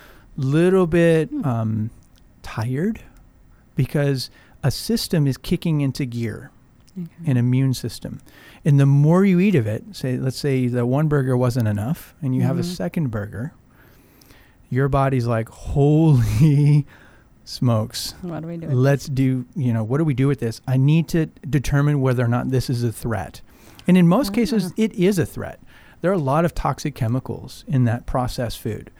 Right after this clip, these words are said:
Speaker 2: Mm-hmm.
Speaker 1: The way that the meat was cooked, there's a lot of toxic chemicals there. So your body has to deal with that. Send, uh, the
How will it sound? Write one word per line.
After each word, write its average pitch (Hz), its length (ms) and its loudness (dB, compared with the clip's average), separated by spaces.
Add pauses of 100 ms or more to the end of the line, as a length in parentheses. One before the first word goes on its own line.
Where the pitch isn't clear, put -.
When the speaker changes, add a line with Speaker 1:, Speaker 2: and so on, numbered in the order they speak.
(100)
Speaker 2:
Mm-hmm. 156 280 -6
Speaker 1:
The 135 80 2
way 135 200 2
that 120 160 -6
the 120 100 -2
meat 170 260 0
was 139 180 -2
cooked, 139 380 -2
there's 127 200 -4
a 120 80 -2
lot 117 340 0
of 120 60 -2
toxic 123 380 -4
chemicals 117 520 -6
there. 110 240 -6 (260)
So - 120 -4
your 185 160 0
body 220 380 -2
has 196 400 -2
to 180 100 0
deal 147 400 0
with 113 260 -4
that. - 460 -14 (640)
Send, 165 380 2 (280)
uh, 165 100 -8 (140)
the 147 140 0